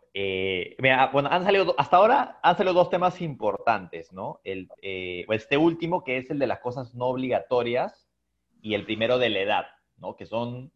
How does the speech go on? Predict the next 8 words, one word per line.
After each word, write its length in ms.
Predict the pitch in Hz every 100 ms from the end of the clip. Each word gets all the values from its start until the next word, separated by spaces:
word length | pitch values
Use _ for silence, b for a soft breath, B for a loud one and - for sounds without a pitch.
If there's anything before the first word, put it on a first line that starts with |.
| _ _
las 240 | 98 92 -
cosas 380 | 120 123 131 -
que, 440 | 104 92 87 - _ _ _ _
que 600 | 104 92 90 87 87 80 _
creo 160 | - 113
ahorita 240 | 110 117
están 200 | 117 131
limitando. 720 | 127 104 117 117 113 147 -